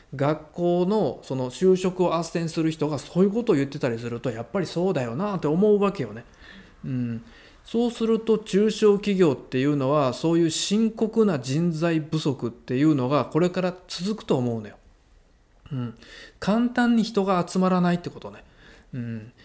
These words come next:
だって二千十四年までっていうのは、これはあの武蔵野の小山社長も言ってるんだけど、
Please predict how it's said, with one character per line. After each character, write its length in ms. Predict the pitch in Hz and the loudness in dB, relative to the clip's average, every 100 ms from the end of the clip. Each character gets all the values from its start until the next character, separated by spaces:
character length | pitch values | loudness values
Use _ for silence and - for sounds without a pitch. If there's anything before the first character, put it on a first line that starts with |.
| - _ 180 | -20 _ -8
だ 120 | 220 | -8
っ 60 | |
て 440 | 220 - 170 131 - | -6 -2 -2 -2 -4
二 140 | 156 | -6
千 280 | 175 262 247 | -2 0 0
十 280 | 151 170 190 | 2 2 4
四 140 | 180 180 | 4 4
年 200 | 180 175 | 2 0
ま 120 | 139 | 0
で 80 | 123 | -2
っ 40 | |
て 200 | - - | -6 -6
い 80 | 131 | -4
う 80 | 156 | -2
の 160 | 139 | -2
は、 320 | 156 170 123 - | -2 -2 -4 -4
こ 80 | 208 | -2
れ 120 | 220 | -2
は 80 | 220 - | -4 -8
あ 100 | 165 | -4
の 100 | 165 | -2
武 60 | 175 | 0
蔵 140 | 196 | 0
野 100 | 202 | 2
の 100 | 185 | 0
小 120 | 180 185 | 2 2
山 100 | 135 | 0
社 100 | 123 | -2
長 100 | 135 | -4
も 60 | |
言 80 | 120 | -4
っ 20 | |
て 100 | 123 | -4
る 60 | 123 | -6
ん 60 | 113 | -6
だ 100 | 110 | -4
け 80 | |
ど、 320 | 127 160 113 | 0 0 -2